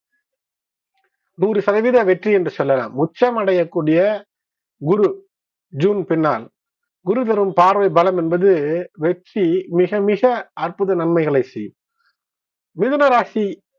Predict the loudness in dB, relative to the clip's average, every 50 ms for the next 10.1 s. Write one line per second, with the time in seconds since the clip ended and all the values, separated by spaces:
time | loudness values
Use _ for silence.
0 | _ -6 -2 -2 0 0 0 2 2 2 2 0 -2 -6 -8 -4 -2 0 0 0
1 | 0 -2 0 2 2 2 2 2 0 0 -4 -6 -6 -8 -8 -8 -8 -8 -6 -4
2 | -2 0 0 2 2 2 0 -2 0 2 2 4 4 2 0 0 -2 -4 -2 0
3 | 0 0 2 0 0 0 -2 -2 -4 -2 -2 -2 -2 0 0 2 2 2 0 -2
4 | -2 -4 -8 -12 -14 -14 -14 -16 _ _ _ _ _ _ _ _ -4 -2 0 2
5 | 0 0 0 0 0 -2 -2 -2 -2 -2 -4 0 0 0 2 2 0 -2 -2 0
6 | 0 2 2 2 0 0 0 -2 -2 -4 -2 -2 0 0 0 0 -2 -2 -4 -6
7 | -6 -4 -4 0 0 0 0 0 0 0 0 0 0 -2 -2 -2 0 0 -2 -2
8 | -4 -6 -6 -2 0 2 2 2 2 0 -4 -8 _ -20 _ _ _ _ -6 -4
9 | -4 -2 -2 -2 0 0 0 0 2 0 0 0 0 -2 -2 -2 0 0 0 -2
10 | 0 0